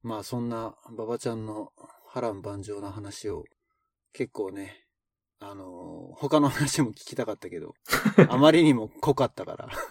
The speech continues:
Speaker 2: まあでもそうだね、香港。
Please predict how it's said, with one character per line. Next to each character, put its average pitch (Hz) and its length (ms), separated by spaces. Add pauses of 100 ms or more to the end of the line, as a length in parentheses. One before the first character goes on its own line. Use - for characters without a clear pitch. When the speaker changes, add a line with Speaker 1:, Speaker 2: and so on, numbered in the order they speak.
(2500)
Speaker 2:
ま 95 200
あ - 20
で 92 60
も 82 100
そ - 140
う - 20
だ 80 80
ね、 82 80
香 - 200
港。 82 280